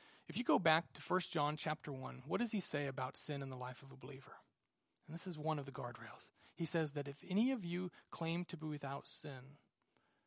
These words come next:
you're a liar, the truth is not in you. And he's talking to Christians.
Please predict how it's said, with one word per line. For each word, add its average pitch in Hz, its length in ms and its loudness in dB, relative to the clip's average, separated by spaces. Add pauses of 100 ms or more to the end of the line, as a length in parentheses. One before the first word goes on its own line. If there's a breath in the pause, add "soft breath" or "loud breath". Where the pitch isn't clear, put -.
(440)
you're 156 140 0
a 151 60 0
liar, 139 360 0
the 131 60 -12
truth - 300 -8
is 135 120 -8
not 131 160 -10
in 135 140 -12
you. 170 100 -18
And - 600 -20
he's 190 140 -8
talking 196 260 -4
to 160 40 -6
Christians. - 600 -8